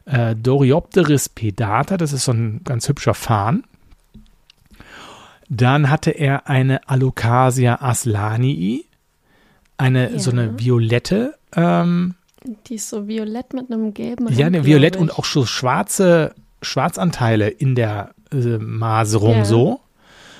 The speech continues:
Speaker 1: Ähm, das ist eine, eine, eine, so eine eher kleine Alocasia, sagte er, die, die schwierig im Zimmer zu halten ist, aber sehr easy wohl im Terrarium sein soll.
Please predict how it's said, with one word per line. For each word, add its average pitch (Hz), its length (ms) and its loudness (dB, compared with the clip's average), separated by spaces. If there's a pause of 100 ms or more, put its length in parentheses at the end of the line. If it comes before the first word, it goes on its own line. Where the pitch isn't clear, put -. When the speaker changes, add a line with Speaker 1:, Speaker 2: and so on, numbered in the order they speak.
(180)
Speaker 1:
Ähm, 131 440 2
das 131 140 -4
ist 156 120 -2
eine, 139 220 6
eine, 123 260 2
eine, 120 260 -2
so 123 60 -2
eine 123 180 -2 (340)
eher 147 200 2
kleine 135 640 0
Alocasia, 185 720 0
sagte 180 400 -4
er, 165 180 0
die, 147 260 -2
die 135 140 -2
schwierig 202 460 -2
im 160 120 0
Zimmer 185 300 0
zu 151 200 -4
halten 165 340 2
ist, - 320 -6
aber 143 360 0
sehr 135 340 2
easy 127 420 0
wohl 117 220 0
im 120 100 -6
Terrarium 104 680 -2
sein 104 360 -8
soll. 50 240 -10